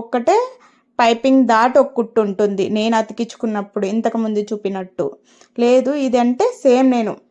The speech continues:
వీ షేప్లోనే కుట్టుకుంటా వచ్చా మొత్తం అంతా ఆ కుట్టు గైడెన్స్తోనే. కానీ బయటికి వెళ్ళిన కుట్టుని వెళ్ళలేదు నేను కూడా. చూడండి, మీకు చూస్తే అర్థమవుతుంది, నేను వెళ్ళలేదు,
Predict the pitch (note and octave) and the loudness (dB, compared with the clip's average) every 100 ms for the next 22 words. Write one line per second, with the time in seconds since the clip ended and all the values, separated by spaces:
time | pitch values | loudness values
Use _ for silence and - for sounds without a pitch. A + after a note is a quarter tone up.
0 | _ - A#3 A#3+ C4 B3 B3+ A#3+ C4 C4+ | _ -4 0 2 2 2 2 0 2 0
1 | - B3 A#3 B3 G#3+ A3 A3 G3 F#3+ - | -2 -4 0 0 0 -2 -4 -4 -6 -6
2 | F3+ G3 G3+ - - _ _ _ _ _ | -6 -6 -4 -6 -8 _ _ _ _ _
3 | _ _ _ _ _ _ _ _ - A#3 | _ _ _ _ _ _ _ _ -2 0
4 | A#3+ C4 - A#3 A3 G#3+ A3+ - G#3 G3+ | 2 0 0 2 4 4 0 0 0 0
5 | F3+ - B3+ D#4 B3+ A3+ B3+ C#4 C#4+ C4+ | -2 0 2 0 0 2 4 2 2 4
6 | C4 C4 B3 A#3+ - C4 B3+ D#4+ F#4+ - | 4 2 0 -2 0 2 2 0 -2 -8
7 | _ _ _ _ _ _ - A3+ A3 A#3 | _ _ _ _ _ _ -2 2 4 4
8 | A3+ G#3+ G#3 G3 G3 F#3+ F3 - _ _ | 4 2 0 -2 -4 -4 -4 -8 _ _
9 | _ _ _ _ - A#3 A3 - A3+ A3+ | _ _ _ _ -2 0 0 -2 -2 -4
10 | C4 C4 C4+ A#3+ - A3+ F#3 F#3 F#3+ G3 | -2 -2 2 2 0 -4 -2 -4 -4 -4
11 | G3 G#3 A3+ F#3+ | -2 2 2 2